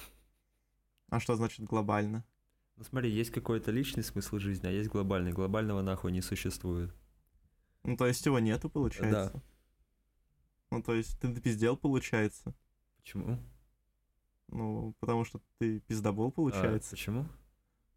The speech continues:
Speaker 1: Ну, ты сказал, есть глобальный смысл жизни, я говорю, а что это ты такой, его нету.
Speaker 2: А.
Speaker 1: Вот я говорю, ну, значит, ты напиздел.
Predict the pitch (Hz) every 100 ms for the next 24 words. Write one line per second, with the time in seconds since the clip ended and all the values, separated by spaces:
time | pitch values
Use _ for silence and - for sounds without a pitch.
0 | _ _ _ _ - 117 110 104 - -
1 | 110 110 104 104 135 165 165 113 113 110
2 | 113 117 - 110 107 110 110 107 107 110
3 | 110 110 107 104 _ _ _ _ _ _
4 | 92 - - - - 113 110 104 113 110
5 | - 107 107 139 131 113 - 113 - _
6 | _ _ _ _ _ 104 98 90 107 107
7 | 104 107 107 107 110 - 135 139 156 135
8 | 107 104